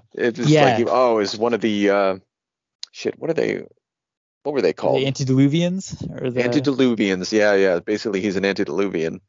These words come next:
Speaker 2: Yeah.
Speaker 1: Uh, or something.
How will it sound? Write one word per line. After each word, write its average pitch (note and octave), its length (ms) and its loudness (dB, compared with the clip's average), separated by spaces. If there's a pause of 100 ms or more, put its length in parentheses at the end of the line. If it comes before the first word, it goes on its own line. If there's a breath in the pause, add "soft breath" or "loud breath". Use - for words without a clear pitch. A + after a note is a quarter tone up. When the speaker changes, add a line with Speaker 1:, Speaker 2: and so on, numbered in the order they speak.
(300 soft breath)
Speaker 2:
Yeah. C3+ 340 -4
Speaker 1:
Uh, E2+ 300 0 (380)
or F2 340 -2 (220)
something. F#2 600 -2